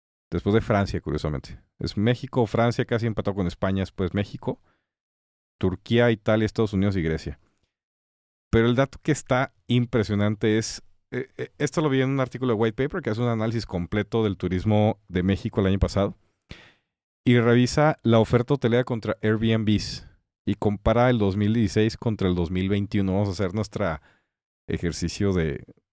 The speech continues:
de estadísticas. ¿Qué porcentaje de las llaves hoteleras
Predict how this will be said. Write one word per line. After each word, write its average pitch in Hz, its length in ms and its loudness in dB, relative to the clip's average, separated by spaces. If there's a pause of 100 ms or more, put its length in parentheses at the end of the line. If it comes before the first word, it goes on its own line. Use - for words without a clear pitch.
de 82 180 -4
estadísticas. 87 680 -4
¿Qué 135 160 -2
porcentaje 123 800 -2
de 107 140 0
las 90 240 -2
llaves 113 600 0
hoteleras 90 840 -4